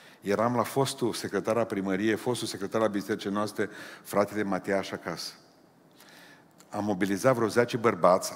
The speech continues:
am pus toți, scule, ce aveam atunci, era până o mie nouă sute nouăzeci și șase, nouăzeci și șapte,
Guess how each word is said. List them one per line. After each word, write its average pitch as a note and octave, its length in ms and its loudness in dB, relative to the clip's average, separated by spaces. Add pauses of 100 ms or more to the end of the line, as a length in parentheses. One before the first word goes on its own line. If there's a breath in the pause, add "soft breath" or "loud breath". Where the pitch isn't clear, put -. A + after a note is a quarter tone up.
am E2+ 160 -6
pus - 440 2 (520 loud breath)
toți, - 460 4
scule, B2+ 380 6
ce F#2 140 2
aveam A#2+ 240 4
atunci, A2 300 0
era G2 200 2
până G2+ 220 0
o G2+ 40 2
mie A#2 160 2
nouă A#2 180 2
sute A2+ 140 -6
nouăzeci G#2+ 380 0
și G2 140 -8
șase, A2 440 -2
nouăzeci G#2 380 0
și F#2+ 120 -10
șapte, G#2 380 -6